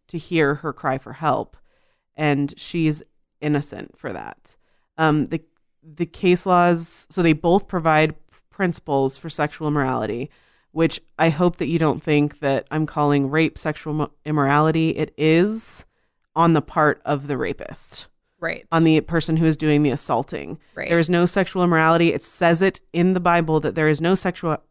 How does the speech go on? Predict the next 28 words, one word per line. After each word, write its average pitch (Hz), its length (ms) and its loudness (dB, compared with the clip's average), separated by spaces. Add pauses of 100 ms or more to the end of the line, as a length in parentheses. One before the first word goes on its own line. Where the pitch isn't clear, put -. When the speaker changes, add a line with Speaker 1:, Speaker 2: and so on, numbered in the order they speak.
Speaker 1:
sexual 185 400 -4
immorality 156 460 2
on 151 80 2
the 139 80 -2
part - 280 -2
of 151 100 -12
the 165 60 -10
person 147 380 -10
who 139 140 -10
was 135 160 -6
attacked. 151 580 -4 (560)
But, 160 240 2
um, 147 380 2 (580)
neither, 175 680 2
so 151 440 4 (1040)
in 165 240 4
twenty-three 180 600 2
and 160 80 0
twenty-four, 180 800 2 (160)
the 156 340 4
sexual 165 320 -6
immorality 147 420 2
occurring 139 440 -4
is 143 180 -12
rape, 170 380 2
and 156 100 -2
in 156 80 2
the, 147 160 0